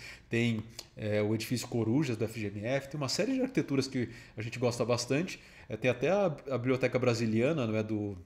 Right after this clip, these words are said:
Eduardo de Almeida com o Loeb, é, o Rodrigo Loeb, mas também, ó, tem claramente uma referência à fausp, aquele grande salão caramelo, tanto que pra me ajudar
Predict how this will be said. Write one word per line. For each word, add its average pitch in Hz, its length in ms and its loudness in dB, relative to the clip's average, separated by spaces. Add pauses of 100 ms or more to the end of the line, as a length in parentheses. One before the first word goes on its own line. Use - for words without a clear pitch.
(580)
Eduardo 117 360 2
de 110 80 2
Almeida 113 520 4 (220)
com 117 140 -4
o 110 40 0
Loeb, 127 500 2 (420)
é, 101 340 -8
o 104 40 -6
Rodrigo 110 400 -2
Loeb, 143 500 0 (320)
mas 175 160 0
também, 160 400 2
ó, 110 120 4
tem 127 220 -4
claramente 139 500 0
uma 143 100 -2
referência 131 480 -2
à 127 40 -8
fausp, 110 680 -4
aquele 104 220 -6
grande 117 360 -2
salão 110 300 0
caramelo, 110 640 0 (360)
tanto 160 240 4
que 175 160 -2
pra 151 600 4
me 120 140 0
ajudar 117 680 2